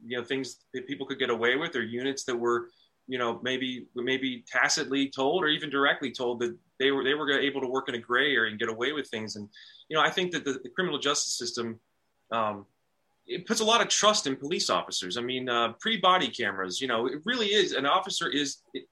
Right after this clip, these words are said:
structurally trusted to tell the truth.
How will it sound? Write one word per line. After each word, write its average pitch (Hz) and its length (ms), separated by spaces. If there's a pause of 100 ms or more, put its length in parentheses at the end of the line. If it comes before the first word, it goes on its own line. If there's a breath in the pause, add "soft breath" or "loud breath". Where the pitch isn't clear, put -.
structurally 117 840 (220 soft breath)
trusted 180 420
to 156 80
tell 135 180
the 123 80
truth. 113 380